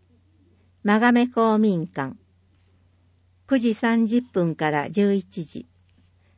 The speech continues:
九月二十二日金曜日、朽田公民館。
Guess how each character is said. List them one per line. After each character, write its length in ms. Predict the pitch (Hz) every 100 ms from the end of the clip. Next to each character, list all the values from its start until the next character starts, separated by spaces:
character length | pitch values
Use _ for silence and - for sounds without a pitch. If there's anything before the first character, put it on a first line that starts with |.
| _ _ _
九 140 | - 269
月 340 | 254 - 196
二 160 | 190 202
十 240 | 240 202
二 160 | 196 220
日 380 | 196 - 160 -
金 260 | 202 202 196
曜 240 | 190 151
日、 220 | 139 131 - _ _ _ _ _
朽 260 | 240 - -
田 160 | 254
公 260 | 247 233 226
民 280 | 214 165 165
館。 340 | 160 143